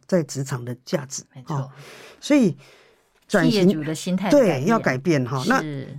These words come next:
Speaker 1: 转型因应的部分，其实有几个做法了，哈。比如说，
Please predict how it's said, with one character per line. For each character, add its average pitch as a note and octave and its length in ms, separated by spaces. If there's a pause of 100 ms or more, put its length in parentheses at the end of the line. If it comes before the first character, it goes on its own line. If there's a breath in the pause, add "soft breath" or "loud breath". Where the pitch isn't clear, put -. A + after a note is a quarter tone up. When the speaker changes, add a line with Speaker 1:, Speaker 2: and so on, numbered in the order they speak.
Speaker 1:
转 E3 200
型 F3 200
因 B3+ 140
应 B3+ 100
的 G3+ 80
部 G#3 180
分， G3+ 140
其 G3 200
实 C#3 460 (160)
有 F#3+ 160
几 F#3 140
个 C#3 100
做 D#3 220
法 - 260
了， G#2 80
哈。 C#3 160
比 C#3 100
如 F#3 60
说， F#3 240